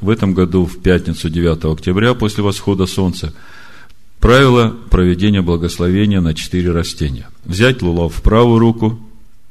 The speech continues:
если левша в левую, и произнести первую браху. "Барух ата Адонай Элогейну мелех хаолам, ашер китшану бамитсватав ватсилану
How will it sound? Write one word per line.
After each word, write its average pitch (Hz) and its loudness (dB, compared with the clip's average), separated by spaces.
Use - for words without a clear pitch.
если 95 -2
левша 90 0
в 87 0
левую, 82 0
и 104 0
произнести 90 -2
первую 98 0
браху. 90 -2
"Барух 139 4
ата 98 2
Адонай 92 2
Элогейну 87 2
мелех 85 0
хаолам, 85 0
ашер 82 -2
китшану 117 0
бамитсватав 95 0
ватсилану 92 0